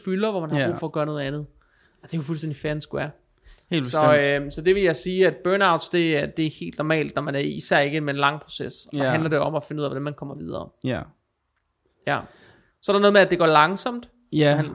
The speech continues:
Speaker 1: handler
Speaker 2: Og
Speaker 1: det nok også lidt om burnouts, ikke?
Speaker 2: Ja, men, men det handler jo måske også det der, som jeg, vi også snakkede om, før vi begyndte at optage, det her med, at man... Hvis man ikke har så... Du nævnte, der er nogle apps og sådan noget, man kan bruge det og sådan noget, men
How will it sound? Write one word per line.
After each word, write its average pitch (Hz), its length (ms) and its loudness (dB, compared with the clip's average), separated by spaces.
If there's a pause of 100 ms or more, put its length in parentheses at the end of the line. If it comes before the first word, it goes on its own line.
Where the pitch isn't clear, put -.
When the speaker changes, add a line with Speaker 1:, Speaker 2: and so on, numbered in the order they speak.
(300)
Speaker 1:
handler 156 140 2
Speaker 2:
Og 156 60 8
Speaker 1:
det 147 80 2
nok 143 120 0
også 143 160 0
lidt 143 100 -2
om 139 140 -4
burnouts, 147 500 -4
ikke? 165 220 4
Speaker 2:
Ja, 165 260 10
men, 170 280 4
men 156 160 4
det 156 80 8
handler 160 180 8
jo 156 60 10
måske 156 300 6
også 151 180 6
det 151 80 2
der, 139 220 6
som 131 240 0
jeg, 131 240 2
vi 135 80 2
også 139 180 4
snakkede 139 260 4
om, 127 80 0
før 147 140 2
vi 131 40 0
begyndte 131 280 2
at 131 40 4
optage, 131 300 0
det 135 140 2
her 131 140 4
med, 131 340 2
at 131 280 0
man... 131 760 0 (1400)
Hvis 139 220 2
man 156 140 8
ikke 170 120 8
har 175 120 10
så... 135 400 8
Du 170 180 4
nævnte, 160 260 6
der 151 80 6
er 143 60 8
nogle 139 220 4
apps 147 200 2
og 131 60 -2
sådan 131 120 -2
noget, 123 120 0
man 120 140 -2
kan 131 120 -4
bruge 135 260 -2
det 143 40 2
og 131 60 0
sådan 135 120 -4
noget, 127 180 -2
men 147 300 4